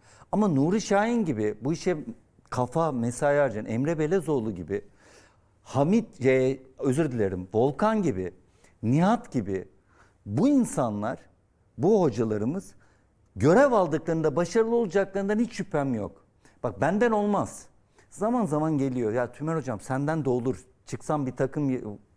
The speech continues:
sen-, senden de olur." diyor. Olmaz benden, ben biliyorum.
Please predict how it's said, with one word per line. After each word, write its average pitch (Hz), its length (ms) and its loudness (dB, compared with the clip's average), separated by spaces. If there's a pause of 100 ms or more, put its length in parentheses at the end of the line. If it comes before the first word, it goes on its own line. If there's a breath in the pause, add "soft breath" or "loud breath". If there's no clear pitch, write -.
(400)
sen-, 104 180 -8
senden 143 500 0
de 139 40 2
olur." 120 240 -2
diyor. 80 180 -14
Olmaz 143 400 -2
benden, 104 340 -2
ben 117 180 -2
biliyorum. 117 440 0